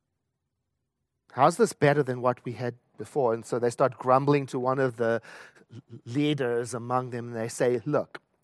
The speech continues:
enough with this invisible power that's everywhere present, that runs in and through us, that is the source of all creativity. We need a God that we can see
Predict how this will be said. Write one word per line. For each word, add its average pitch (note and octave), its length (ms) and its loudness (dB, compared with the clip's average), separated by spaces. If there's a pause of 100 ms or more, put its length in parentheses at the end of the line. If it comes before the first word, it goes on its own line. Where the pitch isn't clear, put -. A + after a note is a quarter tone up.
(320)
enough A3+ 520 8
with A#3 200 4
this G#3 240 2
invisible E3 760 4
power C#3+ 500 8
that's C#3 260 4
everywhere C#3 520 0
present, C3+ 520 0
that B2+ 200 4
runs C#3+ 300 4
in D3+ 160 -2
and C3+ 120 0
through D3 320 6
us, C3+ 300 8 (560)
that F3+ 120 8
is D3 140 0
the D3 100 0
source D3+ 340 4
of C#3+ 120 -4
all D3 180 4
creativity. C#3+ 640 0
We F3+ 300 8
need A3 220 6
a B2+ 120 4
God D#3+ 440 8
that C#3+ 160 8
we D#3+ 140 6
can G2 200 -6
see G3+ 460 0